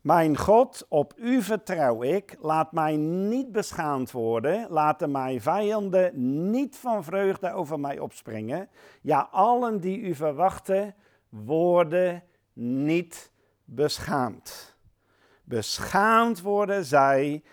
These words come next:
die zonder reden trouweloos handelen."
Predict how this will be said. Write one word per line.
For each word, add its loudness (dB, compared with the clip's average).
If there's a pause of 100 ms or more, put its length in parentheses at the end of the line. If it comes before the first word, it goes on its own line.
(120)
die -6
zonder 2
reden 0 (280)
trouweloos 0
handelen." -4